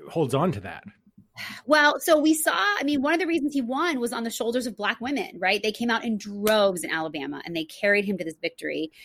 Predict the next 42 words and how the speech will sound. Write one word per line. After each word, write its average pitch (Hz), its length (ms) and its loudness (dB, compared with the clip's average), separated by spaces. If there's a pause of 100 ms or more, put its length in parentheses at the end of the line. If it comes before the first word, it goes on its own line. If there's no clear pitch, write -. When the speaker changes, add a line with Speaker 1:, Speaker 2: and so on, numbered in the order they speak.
(280)
Speaker 2:
And 240 380 4 (320)
if 349 260 4
we 381 120 8
see 320 180 4
the 269 100 4
same 254 220 2
kind 254 160 2
of 226 60 2
mobilization 220 880 0
that 226 140 -2
we 196 80 -4
saw 190 460 2
in, 185 180 -6 (200)
in 190 140 -2
two 202 120 -12
thousand, 170 560 -2
um, 156 260 -6
eighteen, 180 560 -4 (200)
or 170 240 0 (340)
whatever, 185 380 -6
was 180 100 -10
it - 80 -12
eighteen, 247 400 -6 (240)
nineteen, 208 320 -2
whatever 311 280 4
year, 262 360 6
I'm 202 80 -2
sorry, 175 200 2
I - 20 -2
can't 180 160 -4
remember, 170 160 -2
whatever 214 220 2
year 185 260 2
he 180 160 -4
won 165 300 -4
the 165 60 -6
special - 280 -8
election, - 260 -10 (440)
um, 220 320 2 (340)
I 285 80 4
think 427 260 4
it's - 140 2